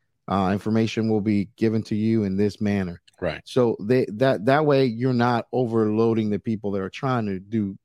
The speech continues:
Speaker 1: the things right now.
Speaker 2: Well, the, you know what's good about that is that you actually, there's a plan enacted or,
Speaker 1: You,
Speaker 2: or,
Speaker 1: you
Speaker 2: or
Speaker 1: have
Speaker 2: in
Speaker 1: to have one.
Speaker 2: place. Like,
Speaker 1: You
Speaker 2: that's
Speaker 1: have
Speaker 2: great.
Speaker 1: to have one. That's
Speaker 2: Yeah,
Speaker 1: how, you know.
Speaker 2: but, you know, but
Speaker 1: Fl-
Speaker 2: that's, that's really good that they
Speaker 1: Yeah.
Speaker 2: actually do.
Speaker 1: Florida is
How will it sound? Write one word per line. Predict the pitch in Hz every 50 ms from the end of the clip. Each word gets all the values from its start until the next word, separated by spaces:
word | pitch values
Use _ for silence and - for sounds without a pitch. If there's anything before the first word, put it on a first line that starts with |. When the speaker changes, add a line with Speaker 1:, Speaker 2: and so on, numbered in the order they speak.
| _ _ _ _ _ _ -
Speaker 1:
the | 107 98
things | - 107 104 98 95
right | 104 101 98
now. | 98 95 90
Speaker 2:
Well, | 110 123 113 -
the, | 110 110 120 117 95 110 - - _ _ _ - 151 - _ -
you | 143 139
know | 151 208
what's | 208 - -
good | - 92 98 104 117
about | 117 92 80 78 -
that | - 85 85
is | 82 78 78
that | 90 85 85
you | 87 90
actually, | 87 82 - - 92 87 85
there's | 87 95 95 92 87 87
a | 82
plan | - - - - 113 113 113 110 104 98 92 90 90 - _ -
enacted | - 87 87 87 90 90 90 90 - - 92 90 82 82
or, | 80 80 110
Speaker 1:
You, | 113 107
Speaker 2:
or, | 107 107
Speaker 1:
you | 127
Speaker 2:
or | 123
Speaker 1:
have | 101 104 - 143
Speaker 2:
in | -
Speaker 1:
to | - 113
have | 110 113
one. | 110 90
Speaker 2:
place. | 85 87 - - - - - _ _ _ - -
Like, | 98 95 90
Speaker 1:
You | 110
Speaker 2:
that's | 107 107 117
Speaker 1:
have | 123 123 117
Speaker 2:
great. | 117 127 - -
Speaker 1:
to | 107 98
have | 101 92 90 85
one. | 85 87 - _ _ -
That's | 127 139
Speaker 2:
Yeah, | 156 147 -
Speaker 1:
how, | - 113
you | 123 123 143
know. | 147 143 135
Speaker 2:
but, | 131 120 104 370 392 - -
you | 151 156 123
know, | 82 78 80 104 - _ -
but | 107 110
Speaker 1:
Fl- | 104 147
Speaker 2:
that's, | 107 104 92 - - - 95
that's | 95 90 82 104 107 107 - 92
really | 98 107 113 107 101 92
good | 82 76 95 123 135 104 87
that | 87 82 76
they | 92 90 90
Speaker 1:
Yeah. | 92
Speaker 2:
actually | 92 92 107 110 - 87 82
do. | 82 127 - - - _ _ _
Speaker 1:
Florida | - - 131 139 165 202 190 151
is | 117 113